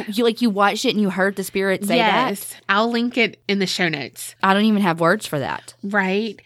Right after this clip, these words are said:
Speaker 1: Like, he decided to stop the session.
Speaker 2: Abort mission and run?
Speaker 1: Yes.
Speaker 2: I would do
Speaker 1: He,
Speaker 2: the same
Speaker 1: well,
Speaker 2: thing.
Speaker 1: he didn't run.
Speaker 2: Oh, Lord.
Speaker 1: 'Cause, you know, they are professional. Well, later on, when they were in the basement, he was standing where the pentagram was.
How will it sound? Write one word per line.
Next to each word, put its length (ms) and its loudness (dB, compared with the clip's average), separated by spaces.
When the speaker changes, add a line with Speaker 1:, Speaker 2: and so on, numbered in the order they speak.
Speaker 1:
Like, 200 0
he 180 0
decided 640 0
to 140 -4
stop 400 -4
the 140 -4
session. 480 -6
Speaker 2:
Abort 340 -2
mission 320 0
and 160 0
run? 360 2
Speaker 1:
Yes. 460 -8
Speaker 2:
I 120 4
would 140 0
do 40 0
Speaker 1:
He, 100 2
Speaker 2:
the 40 0
same 140 -2
Speaker 1:
well, 100 4
Speaker 2:
thing. 100 0
Speaker 1:
he 60 4
didn't 240 0
run. 540 0
Speaker 2:
Oh, 180 4
Lord. 500 4
Speaker 1:
'Cause, 220 0
you 160 0
know, 240 2
they 320 0
are 180 2
professional. 920 -2
Well, 340 2
later 360 2
on, 280 2
when 100 0
they 140 0
were 60 0
in 100 0
the 100 -2
basement, 580 -4
he 240 -4
was 120 0
standing 560 -2
where 140 2
the 100 0
pentagram 640 -2
was. 460 -4